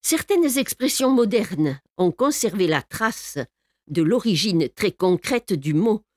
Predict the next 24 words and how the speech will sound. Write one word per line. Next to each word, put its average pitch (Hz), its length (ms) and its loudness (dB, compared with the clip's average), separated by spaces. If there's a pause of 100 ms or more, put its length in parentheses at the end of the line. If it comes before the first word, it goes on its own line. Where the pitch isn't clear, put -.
(340)
sur 196 260 0
le 175 100 4
mode 180 440 0
hyperbolique. 180 880 -2 (800)
Un 220 140 6
nez 190 720 2 (180)
long 196 520 4
d'une 262 340 2
aune 277 440 2 (1040)
et 202 340 2 (280)
démesurément 160 760 0
long. 220 420 2 (840)
Une 294 200 4
bouche 302 260 2
large 262 580 0
ouverte 277 560 -2
d'une 175 400 -2 (140)
aune 214 420 0 (380)
est 233 80 2
béante 208 600 0
et 240 100 2
marque 240 360 0
la 165 140 2
perplexité - 920 -6